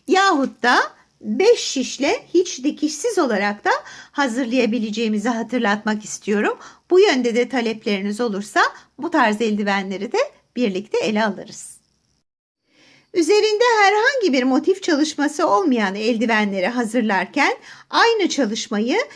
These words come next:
iki kez uygularız. A'dan Z'ye kadar birlikte ele alacağımız eldiven tekini iki defa uygulamak suretiyle sol teki ve sağ teki oluşturacaksınız. Çalışmamıza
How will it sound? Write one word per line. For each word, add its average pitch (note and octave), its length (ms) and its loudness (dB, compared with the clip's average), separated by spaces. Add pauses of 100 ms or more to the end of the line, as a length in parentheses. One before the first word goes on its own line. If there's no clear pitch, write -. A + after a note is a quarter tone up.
(220)
iki G4 360 -2
kez A#3+ 460 0
uygularız. A3+ 840 0 (380)
A'dan D#4 560 2 (100)
Z'ye D#4 500 4
kadar G#3 440 0
birlikte C#4 420 0
ele C4+ 260 4
alacağımız G#3 640 0
eldiven A3 560 0
tekini A3+ 420 -4 (420)
iki E4 300 0
defa A#3+ 420 2
uygulamak A3 580 0
suretiyle A#3 640 -2 (300)
sol D4+ 400 0
teki A#3+ 400 0 (520)
ve D#4+ 140 -2
sağ A#3+ 320 0
teki A#3+ 320 -2 (400)
oluşturacaksınız. - 1200 -10 (1300)
Çalışmamıza D4+ 920 0